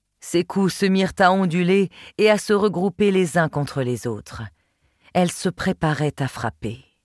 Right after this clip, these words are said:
Scylla ! » criai-je de ma voix divine. Elle rugit, un son aussi apocalyptique qu'un millier de chiens hurlant en même temps à la mort.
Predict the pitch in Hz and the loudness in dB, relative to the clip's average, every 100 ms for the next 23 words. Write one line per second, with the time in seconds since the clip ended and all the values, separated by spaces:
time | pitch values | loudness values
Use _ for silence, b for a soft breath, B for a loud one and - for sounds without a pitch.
0 | _ _ _ _ _ _ _ _ _ _ | _ _ _ _ _ _ _ _ _ _
1 | _ _ _ _ _ - - 339 320 320 | _ _ _ _ _ -16 -2 0 4 6
2 | 320 226 160 113 _ _ _ _ _ _ | 6 4 0 -12 _ _ _ _ _ _
3 | _ _ - 196 180 175 160 135 151 143 | _ _ -8 -2 2 2 2 0 -2 0
4 | 127 131 123 123 117 120 110 110 95 _ | 0 -2 -4 -6 -6 -6 -6 -10 -14 _
5 | _ _ _ _ _ _ _ - 165 165 | _ _ _ _ _ _ _ -2 2 2
6 | 165 175 123 175 175 - B B B 196 | 2 0 -2 -6 -8 -10 B B B 0
7 | 185 - - 220 180 - 190 202 - 233 | 0 0 -2 0 0 0 2 2 2 0
8 | - 208 202 - - 226 - 196 208 190 | 0 0 -2 -6 -8 -8 -8 -6 0 2
9 | 208 220 202 214 180 190 - 208 208 - | 2 2 2 2 2 0 -4 0 0 0
10 | 220 208 208 190 170 196 196 - 190 175 | 0 2 4 6 4 4 2 0 2 2
11 | 160 139 127 117 104 - _ - | 2 2 0 -2 -4 -10 _ -20